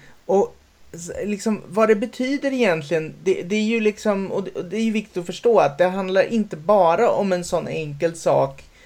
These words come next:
att Google har en massa europeiska användare, utan det handlar ju liksom om att G D P R, som är, alltså,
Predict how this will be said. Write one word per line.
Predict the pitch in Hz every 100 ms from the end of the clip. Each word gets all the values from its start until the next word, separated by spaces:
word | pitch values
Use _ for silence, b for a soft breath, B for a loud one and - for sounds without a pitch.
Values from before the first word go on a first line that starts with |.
| b b -
att | 151 147
Google | 185 233 175 175 160
har | 156 151
en | 160
massa | 156 156 175
europeiska | 165 165 160 135 135 - -
användare, | - 185 151 240 262 185 104 - - b b b _
utan | 180 156 185 180
det |
handlar | 190 226 233 190 208
ju | 254 262
liksom | 202 156 - 175
om | 151 147
att | 143 - - - _ -
G | 170 185
D | 180
P | 180 180 190 180 202
R, | 233 226 220 170 b b b b b - -
som | - - 185 185
är, | 110 - _ - _
alltså, | 185 202 185